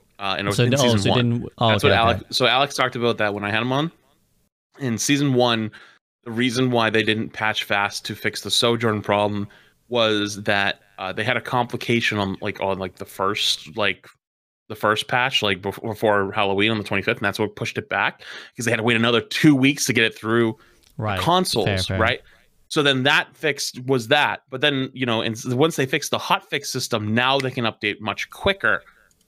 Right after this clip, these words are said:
Speaker 1: That's online now in season two. Um, but they just got that back online. Like, they were supposed to have that for season one. So, like, if you look at the timeline, season two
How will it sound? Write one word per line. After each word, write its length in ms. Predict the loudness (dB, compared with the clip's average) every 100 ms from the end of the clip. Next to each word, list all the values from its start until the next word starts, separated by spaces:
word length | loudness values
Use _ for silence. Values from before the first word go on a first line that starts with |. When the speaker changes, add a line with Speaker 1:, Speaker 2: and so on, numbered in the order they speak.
| _ 0
Speaker 1:
That's 320 | 2 2 2
online 640 | 0 2 2 2 2 2
now 380 | -2 -4 -10 -18 -14
in 140 | -10
season 340 | -4 -4 -4 -6
two. 400 | -2 0 0 -4 _ _ _ _ -8
Um, 420 | -4 -2 -2 -6 -8
but 200 | -8 0
they 140 | 0
just 380 | 2 2 2 2
got 220 | 0 0
that 180 | 0 -2
back 220 | -2 -4
online. 400 | -6 -4 -4 -2
Like, 140 | -4 0
they 100 | 0
were 80 | 0
supposed 420 | -2 0 0 0
to 80 | -2
have 220 | -2 0
that 180 | -2 -4
for 80 |
season 400 | -8 -6 -6 -6
one. 240 | -2 -2 -2
So, 320 | 0 2 0 -6 _ _ _ -8
like, 180 | -8 -6
if 80 | -4
you 60 | 0
look 100 | 0
at 60 |
the 60 | -2
timeline, 580 | -2 0 2 0 -2 -2
season 320 | -2 0 0
two 460 | 2 2 2 0